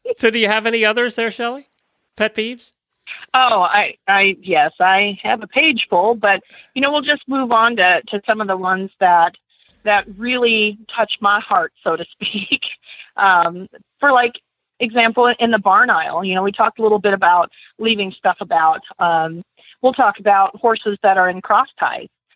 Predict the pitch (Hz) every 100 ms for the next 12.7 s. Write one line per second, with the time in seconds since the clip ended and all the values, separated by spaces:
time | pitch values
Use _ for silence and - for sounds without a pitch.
0 | _ 320 370 285 175 - 165 170 190 -
1 | _ - 160 - 151 160 320 _ _ _
2 | - 285 - 302 285 269 262 254 226 214
3 | 214 208 214 208 208 196 196 202 202 220
4 | 208 220 214 196 180 196 190 190 - -
5 | _ _ _ 202 233 220 202 214 190 180
6 | 233 302 277 202 175 175 180 190 180 180
7 | 175 - 165 170 - - 165 165 214 202
8 | - 196 185 - - 170 160 - 156 147
9 | 160 202 196 101 - _ - - - 254
10 | 294 - 269 254 226 226 208 185 196 180
11 | 254 320 240 220 - - - 247 233 233
12 | - 277 285 285 262 254 226